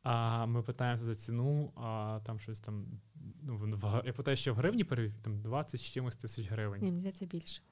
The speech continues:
Speaker 1: Не, да, вісімсот доларів щось таке було.
Speaker 2: І Петро такий: «А можна ще знижечку?»
Speaker 1: Да, я, я, я, я, я сказав, я кажу так, Петро, кажу: «Аль, я прошу знижку, якщо дають знижку, ми беремо. Якщо не дають знижку, типу, ми цей».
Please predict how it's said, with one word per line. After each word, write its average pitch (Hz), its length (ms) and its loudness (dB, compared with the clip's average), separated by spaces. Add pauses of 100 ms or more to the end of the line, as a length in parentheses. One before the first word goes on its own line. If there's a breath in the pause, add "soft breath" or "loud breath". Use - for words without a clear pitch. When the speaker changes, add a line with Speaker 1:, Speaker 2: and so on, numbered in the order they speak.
(220 soft breath)
Speaker 1:
Не, 139 280 4
да, 135 180 6
вісімсот 135 360 2
доларів 110 320 2
щось - 140 -10
таке - 280 -8
було. 107 220 -4 (680 soft breath)
Speaker 2:
І 214 80 4
Петро 185 320 6
такий: 165 380 2 (460)
«А 196 100 8
можна 190 340 10
ще 165 200 6
знижечку?» 175 460 8
Speaker 1:
Да, 147 120 12
я, 175 220 12
я, 165 140 10
я, 160 240 12
я, 160 160 8 (140)
я 160 140 6
сказав, - 280 6
я 151 60 8
кажу 143 200 8
так, 135 140 4
Петро, 165 260 6
кажу: 135 140 6
«Аль, 127 160 6 (520 loud breath)
я 143 240 12
прошу 127 400 6
знижку, 131 520 2
якщо 127 180 0
дають 131 160 6
знижку, 139 380 4
ми 127 80 6
беремо. 113 340 2 (340)
Якщо 120 360 0
не 123 260 6
дають 165 240 8
знижку, 117 460 0
типу, - 260 -10
ми 120 160 2
цей». - 300 -8